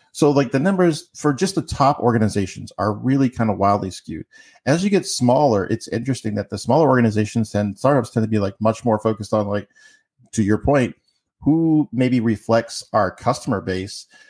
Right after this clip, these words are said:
who has these attributes that are gonna be really successful in our environment where we need to move fast, we need to build stuff, we need to understand and identify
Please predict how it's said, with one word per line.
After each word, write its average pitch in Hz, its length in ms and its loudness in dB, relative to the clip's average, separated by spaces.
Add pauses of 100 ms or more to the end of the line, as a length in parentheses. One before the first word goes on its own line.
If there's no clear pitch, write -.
(160)
who 143 180 4
has 127 200 2
these 117 200 0
attributes 104 540 -2
that 104 100 -4
are 104 60 -4
gonna 104 120 -4
be 101 220 -4 (160)
really 113 200 2
successful 104 520 -4
in 98 60 -2
our 104 140 2
environment 104 440 0
where 98 80 -6
we 110 120 0
need 107 160 0
to 87 60 -8
move 117 260 2
fast, 113 400 2
we 113 80 0
need 104 140 -4
to 113 60 -14
build 113 260 0
stuff, 104 240 0
we 101 60 -10
need 101 120 -6
to 78 80 -6
understand 107 460 -2
and 98 80 -4
identify 101 560 0